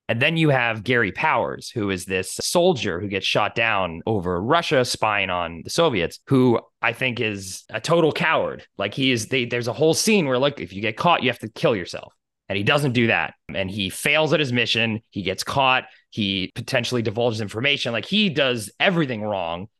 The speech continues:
And sort of, I, I was viewing that scene, especially where there was a great scene where it's like a juxtaposition between Tom Hanks talking about, giving some speech about, "Oh, we can't, we can't be cowardice," against Gary Powers getting all these, like, "This, you have to do this, you have to do this, you have to do this."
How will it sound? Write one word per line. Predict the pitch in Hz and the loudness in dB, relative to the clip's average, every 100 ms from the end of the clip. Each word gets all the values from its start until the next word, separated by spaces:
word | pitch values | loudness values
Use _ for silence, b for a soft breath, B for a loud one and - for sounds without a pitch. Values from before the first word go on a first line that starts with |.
| - | -6
And | 110 | -4
sort | 110 143 | 2 2
of, | 123 | 2
I, | - 123 | 0 -2
I | 139 156 | 0 0
was | 147 | 0
viewing | 131 151 139 | 0 0 2
that | 127 113 | 0 -2
scene, | - 135 | -4 -6
especially | 123 143 139 135 | -4 -2 -2 -2
where | 123 | -2
there | 113 | -2
was | 113 | -4
a | |
great | 113 120 113 | -2 -2 -2
scene | 117 | -4
where | 110 | -6
it's | 95 | -4
like | 98 104 | -4 -4
a | |
juxtaposition | 98 143 - 127 107 120 - 135 | 0 0 0 -4 -2 -2 0 0
between | 123 123 110 | -2 -2 -4
Tom | 123 117 | -2 -4
Hanks | 113 110 104 - b _ | -2 -2 -2 -10 b _
talking | 139 123 113 | -2 0 0
about, | 104 101 95 | 0 2 2
giving | 139 143 | 0 0
some | 131 110 | -2 -4
speech | - 120 113 - | -6 -4 -4 -4
about, | 104 98 | -2 0
"Oh, | 101 | 0
we | 98 98 | 0 -4
can't, | - 107 101 b b - | -2 -2 -2 b b -6
we | 120 | -4
can't | 143 117 | -2 -2
be | 107 | -2
cowardice," | - 139 127 104 87 90 - _ _ | -2 0 2 0 -2 -4 -10 _ _
against | 117 123 131 127 | -2 2 2 0
Gary | 135 135 127 | 0 2 2
Powers | - 139 131 104 | 0 2 2 0
getting | 120 120 | -2 2
all | 139 139 | 4 4
these, | 131 113 | 0 -2
like, | 90 | -6
"This, | 107 107 | -10 -8
you | 98 | -4
have | 104 | -4
to | 95 | -2
do | 107 | 0
this, | 180 180 | 2 2
you | 107 | -2
have | 101 | -2
to | |
do | 92 | 0
this, | 156 160 | 0 2
you | 101 | -4
have | - | -4
to | |
do | 92 | 0
this." | 165 165 - | 2 2 -4